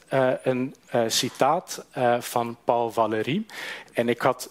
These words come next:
c-, een citaat, een citaat kunnen kiezen van talloze andere historici met een dergelijke boodschap. Eh, en Paul Valéry, een Frans filosoof en, nou, een soort van, eh, historisch georiënteerde filosoof,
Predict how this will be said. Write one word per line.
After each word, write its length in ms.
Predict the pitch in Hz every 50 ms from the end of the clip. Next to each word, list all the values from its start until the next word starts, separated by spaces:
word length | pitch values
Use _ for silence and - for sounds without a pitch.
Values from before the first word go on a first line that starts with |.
| - -
c-, 240 | - - - - -
een 100 | 135 117
citaat, 480 | - 139 - - 147 143 147 - -
een 60 | 135
citaat 400 | 123 - - 123 - 123 117 -
kunnen 200 | - - 120 113
kiezen 260 | - - 123 - - 113
van 180 | - 123 107
talloze 460 | - - 135 127 127 120 113 107 -
andere 340 | - - 113 127 139 139 131
historici 760 | 117 120 131 - - - 135 127 131 135 120 - - 147 160
met 220 | 156 120 120 120 -
een 100 | 123 117
dergelijke 520 | 113 117 120 120 - - 127 117 - 123
boodschap. 500 | 110 - 113 117 - - - - 156 - - - _ - - - - - - - - - - -
Eh, 340 | - 127 117 113 117 - -
en 120 | 117 117 -
Paul 220 | - 127 123 127 120
Valéry, 460 | 123 113 107 110 107 - 139 143 143
een 200 | - 98 107 - -
Frans 340 | - - - - 110 107 -
filosoof 720 | - - - - 101 92 90 - - 113 110 113 107 - -
en, 320 | - 90 85 90 92 - _ _ _ - _ _ _ _
nou, 140 | - - 80
een 60 | -
soort 220 | - - 92 -
van, 260 | - - 90 87 - -
eh, 120 | - 98 87 87 87 90
historisch 560 | - 95 - - - 120 107 110 113 107 -
georiënteerde 580 | - - 123 110 104 107 104 - - 107 104 107
filosoof, 560 | - - 107 101 98 - - 110 117 - -